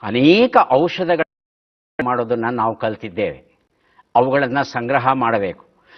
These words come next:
ಯಾಕಂದ್ರೆ ಈ ಸಂದರ್ಭ ಬಿಟ್ರೆ ಮತ್ತೆ ಒಣಗಿರೋ ಕಡ್ಡಿಗಳು ಸಿಗಲ್ಲ ನಮ್ಗೆ,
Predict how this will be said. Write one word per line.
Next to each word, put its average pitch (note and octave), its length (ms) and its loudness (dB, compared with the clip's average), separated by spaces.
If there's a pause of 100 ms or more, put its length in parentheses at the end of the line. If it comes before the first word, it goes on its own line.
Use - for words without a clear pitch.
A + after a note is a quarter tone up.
(160)
ಯಾಕಂದ್ರೆ C3+ 400 2
ಈ C#3 240 0
ಸಂದರ್ಭ C#3+ 480 0
ಬಿಟ್ರೆ D3+ 380 -2
ಮತ್ತೆ D3 580 2
ಒಣಗಿರೋ G3+ 580 2
ಕಡ್ಡಿಗಳು D#3 440 -2
ಸಿಗಲ್ಲ G#2+ 380 -2
ನಮ್ಗೆ, E2 400 -10